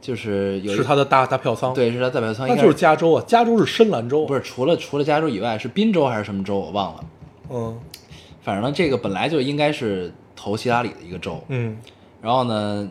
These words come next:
Speaker 1: 川普在这个州上实现了逆袭，所以这个是奠定他成功的一大重要因素。
Speaker 2: 嗯，嗯，嗯，嗯。
Speaker 1: 是为什么呢？是因为希拉里的团队啊，他出，草拟了一个法，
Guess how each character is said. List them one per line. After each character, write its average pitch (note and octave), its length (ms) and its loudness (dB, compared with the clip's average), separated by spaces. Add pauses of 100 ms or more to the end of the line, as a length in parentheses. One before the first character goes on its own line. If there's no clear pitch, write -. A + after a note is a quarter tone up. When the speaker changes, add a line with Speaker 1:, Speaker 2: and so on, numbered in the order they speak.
Speaker 1:
川 D3+ 220 -4
普 A#2 160 -8
在 A#2 140 -4
这 C#3 120 2
个 A2 80 0
州 A2+ 160 0
上 G#2 240 -6 (680)
实 - 240 -8
现 B2+ 160 0
了 A#2 80 0
逆 B2 160 -2
袭， E2 320 -14 (160)
所 - 220 -2
以 C3+ 40 2
这 C#3 200 2
个 G#2+ 260 -2
是 - 180 -10
奠 B2+ 220 -2
定 A2+ 180 -2
他 A2+ 120 -8
成 G#2 240 -10
功 A#2+ 120 -4
的 G#2+ 80 -4
一 F#2+ 140 -6
大 G2+ 260 -4 (520)
重 B2 180 -4
要 A#2 160 0
因 B2 160 -2
素。 - 160 -6
Speaker 2:
嗯， A2+ 80 -4
嗯， G#2 120 -10
嗯， A#2 160 -6
嗯。 G#2+ 40 -10
Speaker 1:
是 A#2 80 -10
为 F#3 160 4
什 G#2+ 100 -4
么 D#2+ 100 -10
呢？ D#2+ 140 -14
是 G2 140 -10
因 D#3 140 -4
为 D#3+ 160 -2
希 - 180 -10
拉 D#3 120 -2
里 A2+ 180 -6
的 F2+ 180 -8
团 F#2+ 300 -10
队 B2 160 -2
啊， - 200 -14 (600)
他 - 140 -8
出， D#3 440 -4 (520)
草 - 260 -8
拟 C#3 140 -4
了 C#2+ 80 -12
一 F2+ 120 -10
个 G2 460 -4
法， - 320 -14